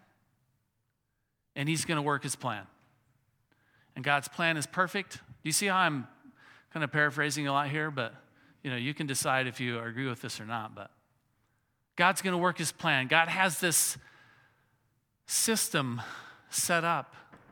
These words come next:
that will cause people to, or force people to come to a place where they have to make a decision to trust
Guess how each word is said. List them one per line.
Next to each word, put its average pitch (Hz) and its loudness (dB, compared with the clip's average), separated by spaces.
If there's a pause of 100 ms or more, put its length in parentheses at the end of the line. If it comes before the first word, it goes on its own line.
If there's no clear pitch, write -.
(1120)
that 143 -2
will 147 0 (200)
cause 165 -4
people 147 -6
to, 135 -4 (640)
or 165 -14
force 170 -2
people 135 -4
to 135 -4
come 180 -4
to 143 -6
a 120 -6
place 104 -10 (1120)
where 135 -10
they 131 -4
have 143 -4
to 156 -6
make 143 -2
a 143 -4
decision 135 -2
to 127 -10
trust - -8